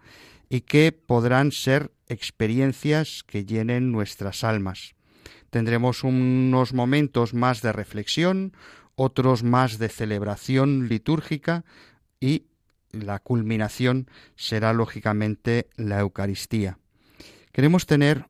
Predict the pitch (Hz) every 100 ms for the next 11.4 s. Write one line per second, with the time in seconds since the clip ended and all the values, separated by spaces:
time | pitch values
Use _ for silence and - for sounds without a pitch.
0 | - 131 127 131 131 - 139 135 - -
1 | 107 - 101 - 120 131 - 110 104 127
2 | 143 151 - - - _ 117 113 113 113
3 | 131 - 127 120 113 110 - 156 170 -
4 | - 113 107 107 107 104 107 123 139 135
5 | 113 107 107 110 135 165 170 - - _
6 | _ _ _ _ _ _ - 131 123 -
7 | 117 107 104 107 107 135 190 - - -
8 | - 139 - 120 160 196 165 110 107 -
9 | 131 127 - 117 104 98 107 123 139 -
10 | - - - 98 107 - 123 117 110 101
11 | 101 101 113